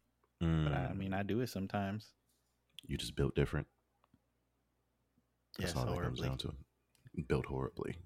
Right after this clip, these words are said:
Speaker 2: Um, constructed real difficultly. There was the Emmys.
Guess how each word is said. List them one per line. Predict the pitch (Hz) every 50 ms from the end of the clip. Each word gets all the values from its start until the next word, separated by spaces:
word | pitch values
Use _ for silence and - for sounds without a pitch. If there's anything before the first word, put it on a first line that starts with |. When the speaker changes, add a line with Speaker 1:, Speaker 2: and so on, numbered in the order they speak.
| - - - -
Speaker 2:
Um, | - 62 - - -
constructed | - 71 - - - - 67 - - 60 - -
real | 60 60 60
difficultly. | - 62 - - - - - - - - - - - - - - _ _ _ _ _ _ _ _ _ -
There | 76 73
was | 69 67
the | 64
Emmys. | 76 76 73 67 67 - 65 - - -